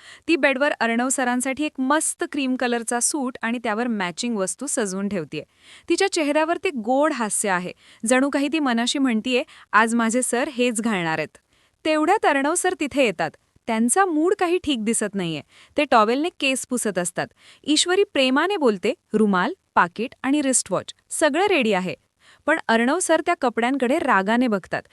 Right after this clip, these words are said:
ते म्हणतात, "हे सगळं मी तुला काढून ठेवायला सांगितलं होतं. सगळ्या माझ्या वस्तू आहेत ना, मग हात नाही लावायचा त्यांना."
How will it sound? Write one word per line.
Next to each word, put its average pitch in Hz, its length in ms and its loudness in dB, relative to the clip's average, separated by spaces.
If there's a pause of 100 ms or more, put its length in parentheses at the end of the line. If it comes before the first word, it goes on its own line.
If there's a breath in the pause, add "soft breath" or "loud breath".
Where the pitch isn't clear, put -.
(220 soft breath)
ते 285 80 2
म्हणतात, 233 420 2 (180)
"हे 311 160 -4
सगळं 269 340 2
मी 349 160 -4
तुला 330 140 0
काढून 262 380 2
ठेवायला 262 380 0
सांगितलं 233 540 0
होतं. 196 260 0 (360 soft breath)
सगळ्या 262 340 0
माझ्या 226 400 2
वस्तू 262 280 0
आहेत 247 280 0
ना, 285 140 -2 (260 soft breath)
मग 247 200 2
हात 233 320 2
नाही 220 380 2
लावायचा 196 400 2
त्यांना." 165 320 -4